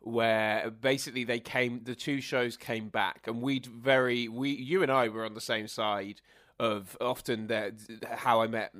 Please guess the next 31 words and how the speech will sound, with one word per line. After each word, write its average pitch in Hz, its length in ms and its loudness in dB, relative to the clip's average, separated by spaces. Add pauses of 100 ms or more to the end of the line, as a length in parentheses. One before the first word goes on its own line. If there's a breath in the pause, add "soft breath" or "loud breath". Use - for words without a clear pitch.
(100)
Your 113 100 -6
Mother 107 280 -4
versus 104 460 -6
The 104 80 -18
Big 107 200 -8
Bang 107 240 0
Theory 98 280 -10
would 98 220 -12
be 98 140 -10
debated 101 480 -6
amongst 95 340 -12
our 95 100 -8
group 92 320 -14
at - 80 -14
uni, 87 360 -10
and 95 80 -10
you 110 120 -4
and 98 100 -8
I 95 100 -2
were 90 100 -10
very 92 240 -6
much 95 260 -10
on 90 80 -12
the 85 80 -16
side 92 300 -6
of - 60 -18
How 135 140 -4
I 90 100 -6
Met 90 160 -10
Your 95 80 -12
Mother, 90 260 -10